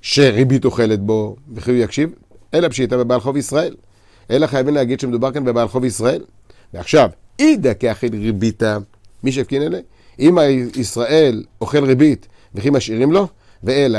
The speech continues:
דלא כאכיל ריביתא, אלא ודאי שזה לא אוכל ריבית. ואומרת, "וקטני נזקקים",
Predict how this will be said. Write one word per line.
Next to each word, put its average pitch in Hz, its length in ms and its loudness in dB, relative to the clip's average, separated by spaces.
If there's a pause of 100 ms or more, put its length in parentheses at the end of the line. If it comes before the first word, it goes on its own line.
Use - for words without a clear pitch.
(160)
דלא 139 260 2
כאכיל 165 260 0
ריביתא, 120 340 -2 (160)
אלא 156 220 4
ודאי 120 200 0
שזה 123 200 0
לא 147 80 6
אוכל 214 160 0
ריבית. - 280 -4 (440)
ואומרת, 113 300 0 (100)
"וקטני 143 320 0
נזקקים", 107 720 -4